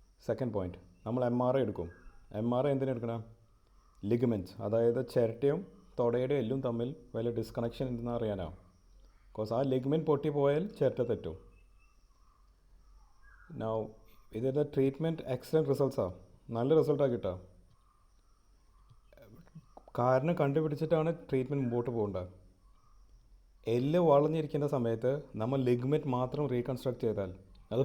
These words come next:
ഫെയിലാവും. കാരണം പേഷ്യന്റ് നടക്കുമ്പോൾ ചിരട്ട വീണ്ടും തെറ്റിക്കൊണ്ടിരിക്കും. മറ്റു വശ-, മറ്റു വശം സെയിമാണ്. നമ്മൾ എല്ലിൻ്റെ വളവ് മാറ്റി കറക്റ്റ് ആക്കിയിട്ട് ലിഗമെന്റ് ശരിയാക്കിയിട്ടില്ലെങ്കിൽ ചിരട്ട തെറ്റിക്കൊണ്ടിരിക്കും. So,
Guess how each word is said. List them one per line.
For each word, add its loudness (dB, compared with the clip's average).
ഫെയിലാവും. 4
കാരണം 2
പേഷ്യന്റ് 0
നടക്കുമ്പോൾ 0
ചിരട്ട 0
വീണ്ടും 0
തെറ്റിക്കൊണ്ടിരിക്കും. -2
മറ്റു -2
വശ-, 2
മറ്റു -2
വശം -4
സെയിമാണ്. -2
നമ്മൾ 0
എല്ലിൻ്റെ 2
വളവ് 8
മാറ്റി 0
കറക്റ്റ് 2
ആക്കിയിട്ട് -2
ലിഗമെന്റ് 0
ശരിയാക്കിയിട്ടില്ലെങ്കിൽ 2
ചിരട്ട 0
തെറ്റിക്കൊണ്ടിരിക്കും. -2
So, -8